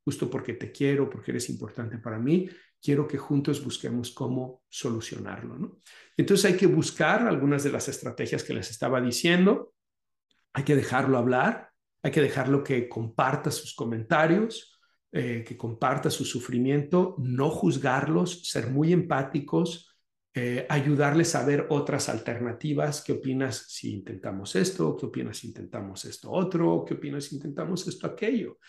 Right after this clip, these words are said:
Si nada de eso funciona, entonces es importante que le digas,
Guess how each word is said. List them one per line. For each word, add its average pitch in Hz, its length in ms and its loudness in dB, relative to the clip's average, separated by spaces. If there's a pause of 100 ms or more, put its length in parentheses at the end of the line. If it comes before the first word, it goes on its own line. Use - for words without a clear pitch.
(300)
Si - 300 0
nada 165 340 4
de 165 120 4
eso 165 180 2
funciona, 143 800 0
entonces 127 680 -2
es 120 140 -4
importante 117 560 -6
que 117 100 -8
le 113 120 -2
digas, 117 520 -2